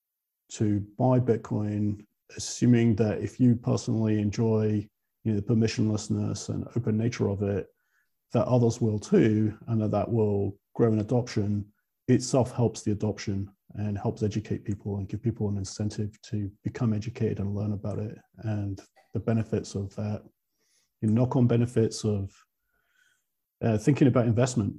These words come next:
many, many people spend much of their disposable income, and Bitcoin often converts them into long-term savers and investors and things like that. So it's, it's fascinating. And I think the, an, an argument also for,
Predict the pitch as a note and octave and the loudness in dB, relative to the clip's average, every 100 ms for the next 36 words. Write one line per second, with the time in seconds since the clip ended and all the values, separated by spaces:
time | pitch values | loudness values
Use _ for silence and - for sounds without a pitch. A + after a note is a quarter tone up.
0 | - A#2+ A#2 A#2+ B2+ B2+ B2 A2 G2+ - | -2 -2 2 2 4 2 2 0 -2 -4
1 | A2 A2 A2 - _ A#2+ A2+ G#2+ G#2 G#2 | 0 0 -2 -6 _ -2 0 2 0 -2
2 | - A2 - G#2 G#2 G#2 A#2 G#2+ G#2 - | -6 -6 -2 0 0 0 -2 -4 -4 -8
3 | _ _ - A#3 _ _ - A2+ G#2+ G2+ | _ _ -20 -20 _ _ -8 -4 -2 -4
4 | - A2 B2 A2 G#2+ - - A#2 - A2 | -2 -2 0 0 0 -4 -6 -4 -2 -2
5 | A2 G#2+ A2+ - G#2 G2 - G#2 G#2 G2+ | -2 -2 -2 -2 -2 -2 -4 -4 -2 0
6 | A2 G#2+ A2+ G2+ - A2+ G#2 G2+ G#2 G2+ | 0 0 0 -2 -2 -2 0 -2 -2 -4
7 | G#2+ A2+ G#2+ G#2+ A#2 G#2 B2+ B2+ - - | -4 -6 -6 -6 -6 -6 -8 -10 -12 -4
8 | B2 B2+ - - - - - B2 B2+ A2 | -4 -4 -10 -12 -12 -6 -4 -2 0 0
9 | G#2+ A2 - - - - _ C3 C3 C3 | 0 -4 -6 -20 -20 -20 _ 0 2 4
10 | F#3+ F3 - C3 A2+ A2+ A2+ _ _ _ | 2 2 4 6 6 4 0 _ _ _
11 | _ _ _ _ _ _ _ _ _ _ | _ _ _ _ _ _ _ _ _ _
12 | _ _ _ _ - C#3 B2+ C3 C3+ B2 | _ _ _ _ -2 2 2 2 2 4
13 | C3+ D#3+ D#3+ C#3 A#2 G#2 - - B2+ - | 4 4 4 4 4 2 -2 -2 0 0
14 | A#2+ A2 G#2 - A2 A2 G#2+ G#2 G2+ | 0 0 -2 -2 2 4 4 2 -2